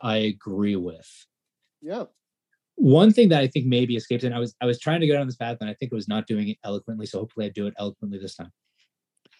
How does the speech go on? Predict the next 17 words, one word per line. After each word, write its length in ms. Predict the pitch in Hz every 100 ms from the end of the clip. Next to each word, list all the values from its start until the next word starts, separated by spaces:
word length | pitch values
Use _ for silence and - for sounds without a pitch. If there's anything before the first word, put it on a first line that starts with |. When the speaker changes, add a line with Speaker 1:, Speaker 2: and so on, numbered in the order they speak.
| _ _ _ _ _ _
Speaker 1:
When 140 | - 139
we 120 | 165
talk 320 | 160 175 208 226
about 440 | 160 160 143 135 - _ _ _ _ _
all 280 | 127 139 165
of 140 | 156 131
this 200 | 139 -
conduct, 880 | - - 117 117 107 101 _ _ - _ 107
right? 400 | 107 107 110 - _ _ _ _ _ _ _ _ -
W-, 140 | 147 -
and, 180 | 151 147
and 160 | 170
I'm 140 | 208 226
talking 360 | 226 220 185
more 220 | 151 151 143
about 420 | 135 131 127 -
the 400 | 120 127 113 104